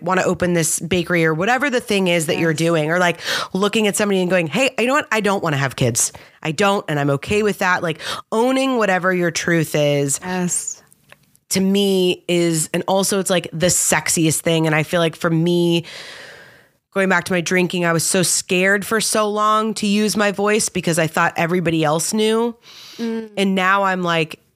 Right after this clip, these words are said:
Speaker 1: everybody else is a mirror and they, they are a teacher. And it's not that I know everything, but there's something so sexy to going, "That's for me. That's not for me. I like this thing. I don't like that thing." Like,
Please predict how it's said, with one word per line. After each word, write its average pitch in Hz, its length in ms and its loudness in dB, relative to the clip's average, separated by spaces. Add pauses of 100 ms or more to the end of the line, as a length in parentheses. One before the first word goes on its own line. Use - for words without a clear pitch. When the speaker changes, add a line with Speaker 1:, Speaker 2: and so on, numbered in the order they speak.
Speaker 1:
everybody 233 440 0
else 190 220 2
is 185 160 0
a 185 60 2
mirror 180 480 2
and 190 180 0
they, 165 320 0
they 175 140 -2
are 170 160 2
a 170 60 0
teacher. 190 420 0
And 170 240 2
it's 165 220 -2
not 175 160 0
that 175 80 0
I 175 100 2
know 170 160 0
everything, 220 840 0 (420)
but 175 400 -2 (160)
there's 190 220 -2
something 214 340 0
so 190 380 2
sexy 175 560 0
to 170 100 -2
going, 160 400 0 (240)
"That's 247 280 -2
for 226 120 0
me. 180 460 2
That's 185 260 -2
not 180 220 0
for 170 100 0
me. 156 340 2
I 175 100 0
like 202 260 2
this 180 180 -2
thing. 170 380 0
I 160 60 -4
don't 170 260 0
like 165 220 -4
that 160 260 0
thing." 165 140 0
Like, 156 200 0